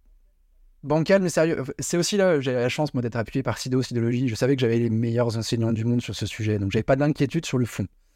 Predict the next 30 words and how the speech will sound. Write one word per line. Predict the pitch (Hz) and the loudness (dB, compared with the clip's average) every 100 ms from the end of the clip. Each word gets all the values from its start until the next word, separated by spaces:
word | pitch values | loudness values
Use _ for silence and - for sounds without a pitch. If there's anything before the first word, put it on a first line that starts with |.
| _ _ _ _ _ _ _ - | _ _ _ _ _ _ _ -4
Mais | 127 | 0
les | 160 | 2
étudiants | 170 185 | 2 2
qui | 160 | 2
sont | 131 | 0
venus, | 131 196 | 0 0
quand | 135 | 2
même, | 160 143 | 2 2
euh, | 110 104 | 0 -4
balèzes, | 104 107 110 185 165 | -4 -2 2 2 2
de | |
dire, | 113 143 | 0 0
bah, | 113 | 0
je | 104 | 0
repars | 110 120 110 | 0 0 0
de | |
zéro. | 117 117 147 180 214 - | 0 0 2 2 0 -2
En | 151 156 | -2 2
moyenne, | 160 180 147 - | 4 4 2 -2
ils | 127 127 | -2 0
ont | 123 - | -2 -4
trente-trois | - 139 - - 139 135 | -2 -2 -2 0 2 2
ans | 139 | 0
à | |
Lyon, | 139 165 | 2 0
trente-huit | - 117 - 131 | 0 -4 -2 0
à | |
Paris | 120 123 | 2 2
maintenant. | 127 101 127 - _ _ _ _ _ - _ - 131 | 2 -2 -4 -6 _ _ _ _ _ -20 _ -14 -8
Euh, | 120 113 113 | -4 -4 -4